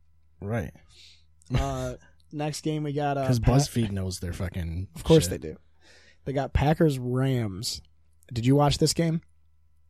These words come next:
Speaker 1: No, I didn't.
Speaker 2: <laughs> I did. It was, it was pretty, uh,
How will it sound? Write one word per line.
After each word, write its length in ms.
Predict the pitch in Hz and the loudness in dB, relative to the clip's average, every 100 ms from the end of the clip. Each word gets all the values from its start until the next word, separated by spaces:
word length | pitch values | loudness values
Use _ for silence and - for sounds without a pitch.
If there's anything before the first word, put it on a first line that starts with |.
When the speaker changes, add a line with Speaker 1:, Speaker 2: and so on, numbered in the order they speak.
| - - - _ _ 123 | -20 -12 -12 _ _ -6
Speaker 1:
No, 180 | 113 101 | -4 -4
I 60 | |
didn't. 360 | 95 98 95 - | -6 -6 -2 0
Speaker 2:
<laughs> 1200 | - 165 - 156 - 240 - 226 - 254 - 226 - 220 - - - - - - - - - - - 120 | 0 0 -4 -4 2 0 2 -6 -2 -4 0 -4 -2 -8 -8 -10 -4 -4 -2 -4 -4 -20 -20 -20 -12 -6
I 120 | 131 | -4
did. 280 | 127 95 101 | -4 -8 -8
It 120 | 110 | -6
was, 320 | 113 113 - | -6 -6 -10
it 60 | 120 | -8
was 180 | 120 117 | -8 -8
pretty, 440 | - 123 117 117 | -6 -2 -2 -4
uh, 280 | 113 113 | -6 -8